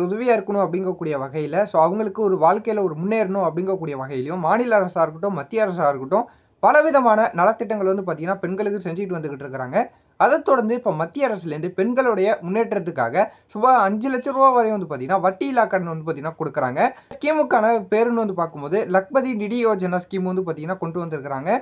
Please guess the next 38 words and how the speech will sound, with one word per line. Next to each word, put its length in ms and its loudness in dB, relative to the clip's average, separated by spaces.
So 100 6
ஒரு 180 2
ஓன் 200 2
பிசினஸ் 280 -2
ஸ்டார்ட் 240 2
பண்ணணும் 460 0
அப்படின்னு 260 -2
நினைக்கிறவங்களுக்கு 580 -4
இந்த 180 -4
வட்டி 280 -2
இல்லா 200 4
கடன் 260 -4
வந்து 180 -8
பாத்தீங்கன்னா, 300 -4
so 120 2
மத்திய 280 4
அரசால 340 2
வந்து 160 -2
பாத்தீங்கன்னா 320 -2
இந்த 160 -6
ஸ்கீமை 320 0
கொண்டு 180 -2
வந்திருக்கிறாங்க. 540 -4
So 40 -2
இந்த 240 -2
ஸ்கீம்ல 460 -2
நிறைய 260 6
விதமான 380 0
பெனிஃபிட் 320 -6
இருந்தாலும் 300 -4
இதை 140 -2
வந்து 200 -4
பாத்தீங்கன்னா 300 -4
எல்லாருமே, 380 2
எல்லா 160 4
பெண்களுக்குமே 480 -2
வந்து 180 -6
பாத்தீங்கன்னா, 340 0